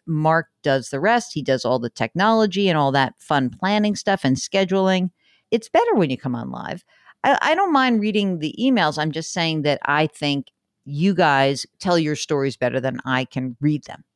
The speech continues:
okay? That said, Ellen wa-, has a question, and her subject is,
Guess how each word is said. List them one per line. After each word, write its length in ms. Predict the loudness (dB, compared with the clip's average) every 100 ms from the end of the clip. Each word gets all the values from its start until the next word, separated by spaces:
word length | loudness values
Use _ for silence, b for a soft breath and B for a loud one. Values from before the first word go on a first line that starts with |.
| -10
okay? 340 | -4 0 -2 -4 _ _ _ _ _ _ _ _
That 320 | 0 2 2 -2
said, 380 | -4 -2 -4 -6 -2
Ellen 360 | 0 0 -2 -4
wa-, 120 | -2
has 260 | 0 -2 -2
a 40 |
question, 540 | -4 -6 -6 -4 -4 -2
and 200 | -2 -4 B B B
her 100 | 0
subject 520 | 2 0 0 0 0
is, 180 | -2